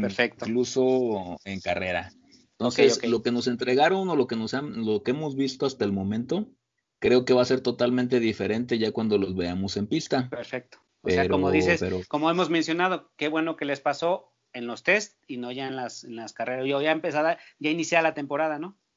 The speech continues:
Speaker 2: Exactamente, exactamente. Entonces, este, bueno, yo en este, en este tema de, del primer lugar creo que vamos a seguir viendo a Mercedes, sí, no con tanta diferencia de puntos, eso sí
Speaker 1: Pero sí
Speaker 2: me queda
Speaker 1: adelante.
Speaker 2: clarísimo,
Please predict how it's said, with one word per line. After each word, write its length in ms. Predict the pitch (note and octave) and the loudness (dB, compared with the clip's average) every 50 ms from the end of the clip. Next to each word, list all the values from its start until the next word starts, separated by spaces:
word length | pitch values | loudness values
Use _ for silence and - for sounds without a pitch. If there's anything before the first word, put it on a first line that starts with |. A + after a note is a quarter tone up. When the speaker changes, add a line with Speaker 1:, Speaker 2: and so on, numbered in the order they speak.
| _ _ _ _ _ _ _ _ _ _ - | _ _ _ _ _ _ _ _ _ _ -12
Speaker 2:
Exactamente, 840 | - E2+ F2+ - F#2+ F2+ - G2+ F#2 F#2 E2 D#2+ D#2+ - F#2 F2 - | -8 -6 -2 0 0 0 2 0 0 0 -2 -6 -8 -10 -10 -10 -10
exactamente. 640 | G2 - - E2 E2 - F2 E2+ D#2+ D#2+ E2 - - | -8 -6 -6 -6 -6 -6 -6 -6 -6 -8 -8 -6 -6
Entonces, 440 | - - A2 A2 A2 - B2 G#2 A2+ | -4 -2 -2 -2 0 0 0 0 0
este, 220 | G2 - - F#2 | -2 -2 -2 0
bueno, 240 | F#2+ G#2+ A2 G#2+ G#2+ | 2 2 2 2 2
yo 420 | G2+ A2+ A#2+ C3+ C#3+ D3 D3 D3 | 4 4 6 6 6 6 4 4
en 140 | C#3 B2+ B2 | 4 4 2
este, 480 | B2+ B2+ - - B2+ A#2+ - - - G#2 | 2 0 2 2 2 2 0 -2 -4 -4
en 80 | A2+ | -2
este 280 | B2+ C3 C3 - C3 B2+ | -2 -2 -2 -2 -4 -2
tema 360 | - - C3 C3 C3 C3 B2+ | 0 0 0 0 0 0 0
de, 500 | A2+ G#2+ G#2 G2 F#2+ F#2 F2 F2 - _ _ _ _ _ _ _ _ _ _ - | 0 0 -2 -2 -4 -4 -6 -8 -12 _ _ _ _ _ _ _ _ _ _ -4
del 400 | F#2 G2+ G2+ G2+ G2+ G#2 G2 - | -2 0 0 2 0 -2 -2 -2
primer 500 | - G#2+ G#2+ G#2+ A2+ B2+ C#3 C#3 C3+ C#3 | -2 -2 0 0 2 2 2 2 2 4
lugar 320 | C3+ B2+ C3+ C#3+ C#3+ C3+ | 4 6 6 4 4 2
creo 240 | - B2+ B2+ B2 B2 | 0 0 0 -2 -2
que 280 | - - _ - - | -6 -18 _ -6 -2
vamos 340 | B2 A#2+ A#2+ B2+ C3 B2 - | -2 0 0 0 -2 -2 -2
a 60 | A#2 | -2
seguir 360 | G#2 - G#2 G2 G#2 A2+ A#2+ A#2 | -4 -2 -2 -2 0 0 0 2
viendo 600 | A#2 A#2 A#2 A#2+ A#2+ A#2 A#2+ A#2+ A#2+ A#2 A2 G2+ | 0 0 0 0 0 0 2 2 2 2 2 0
a 80 | G2 | -2
Mercedes, 640 | G2 F#2+ F#2 - - C3+ C#3 D#3 D#3+ - - - _ _ | -2 -4 -4 -2 0 0 2 0 0 -2 -4 -12 _ _
sí, 500 | - - - C#3+ D3 F3+ G3 G#3+ - _ _ _ _ - | -6 -4 0 2 2 2 0 0 -4 _ _ _ _ -4
no 320 | G#2 G#2 G#2+ A#2+ D3 - | -2 0 2 2 0 0
con 180 | - D3+ C#3 B2+ | 0 -2 -2 0
tanta 340 | - C#3 C#3+ C3+ - C#3+ C3 | -2 -2 -2 0 0 2 4
diferencia 560 | B2+ A#2+ - G#2 G2 A2 A#2+ B2 - C3 A2+ | 4 2 2 0 -2 -2 -2 -2 -2 -2 -2
de 120 | G2 F2+ | -2 -4
puntos, 480 | F2+ - F#2 G#2 A#2+ B2+ - D#3 - A#2+ | -4 -6 -4 -4 -4 -4 -4 -4 -4 -2
eso 180 | A#2 A#2 A#2 | -4 -2 -2
sí 200 | G#2+ - A2 G#2+ | -4 -2 -2 0
Speaker 1:
Pero 260 | A2 A2 A2+ B2+ B2+ A2+ | 0 2 2 2 0 0
sí 80 | G#2+ | 0
Speaker 2:
me 40 | C3+ | 2
queda 80 | D3 D3 | 2 2
Speaker 1:
adelante. 380 | C#3+ C#3 C3+ - G2+ G#2+ - - | 2 2 0 0 0 0 0 -2
Speaker 2:
clarísimo, 580 | F#2+ F2 F2 F#2+ F#2 - A2 A2+ C3 D3+ E3+ | -2 -2 -2 -4 -6 -8 -12 -14 -14 -14 -14